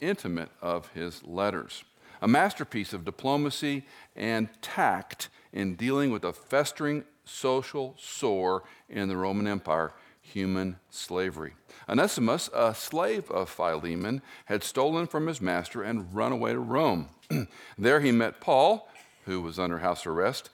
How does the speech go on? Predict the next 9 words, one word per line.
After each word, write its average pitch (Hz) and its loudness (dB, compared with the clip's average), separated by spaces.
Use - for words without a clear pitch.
and 131 2
he, 95 -6
implication, 95 -4
he 95 0
met 98 2
the 104 -4
claims 87 -4
of 85 -2
Jesus 80 -10